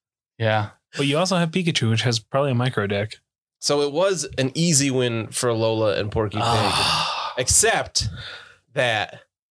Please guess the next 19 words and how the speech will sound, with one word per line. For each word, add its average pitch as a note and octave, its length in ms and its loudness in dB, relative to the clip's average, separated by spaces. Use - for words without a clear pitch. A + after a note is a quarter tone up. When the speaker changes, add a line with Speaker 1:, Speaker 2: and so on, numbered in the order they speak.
Speaker 1:
I C#3 100 2
thought B2 200 2
you C3 100 0
wanted A#2+ 260 2
a A2+ 80 0
friend. G#2 380 0
Speaker 3:
I, A2+ 220 0
yeah, A#2+ 260 0
it's A#2 220 -2
not, C3 320 -2
uh, G#2+ 420 0
the B2+ 80 0
long-term A#2+ 520 0
thing. G#2+ 260 -2
I A2+ 200 -2
just, A2+ 340 -2
with A2+ 160 0
this A2+ 160 2
bracket, B2+ 600 0